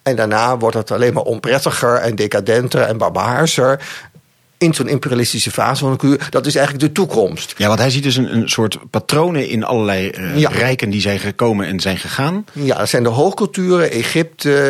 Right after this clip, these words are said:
Speaker 1: eh, eh, Mesopotamië, China, India, eh, oudheid, eh, Mexico. Maar in Mexico, dat is een hele tragische cultuur, want die is midden onthoofd toen hij nog niet tot bloei kwam. En de, eh, bijzondere Arabische cultuur, waar hij een mengeling ook zit van, eh,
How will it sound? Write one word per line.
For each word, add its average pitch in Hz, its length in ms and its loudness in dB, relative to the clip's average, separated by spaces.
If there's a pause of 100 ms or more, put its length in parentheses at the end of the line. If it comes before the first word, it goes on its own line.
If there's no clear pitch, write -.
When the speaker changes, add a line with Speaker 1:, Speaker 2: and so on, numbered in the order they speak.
Speaker 1:
eh, 107 500 2
eh, 101 80 0
Mesopotamië, 143 880 0
China, 139 580 0
India, 127 720 2 (300)
eh, 110 240 0
oudheid, 131 880 0
eh, 117 120 0 (380)
Mexico. 139 680 0
Maar 123 120 0
in 110 60 -4
Mexico, 120 400 0
dat 101 120 -6
is 104 60 -10
een 104 80 -10
hele 113 200 -6
tragische 127 400 -2
cultuur, 117 340 -2
want 104 140 -4
die 113 80 -6
is - 340 -8
midden 120 500 2
onthoofd 131 540 0
toen 113 120 -8
hij 110 80 -2
nog 104 120 0
niet 113 120 -2
tot 92 160 -8
bloei 143 200 2
kwam. 131 360 -2 (380)
En 120 240 2
de, 110 120 2
eh, - 500 -4
bijzondere 117 760 2
Arabische 143 600 2
cultuur, 131 460 -2
waar 117 200 2
hij 113 300 2
een 110 140 -2
mengeling 127 380 0
ook 117 180 -2
zit - 240 -4
van, 110 340 -2
eh, 107 120 0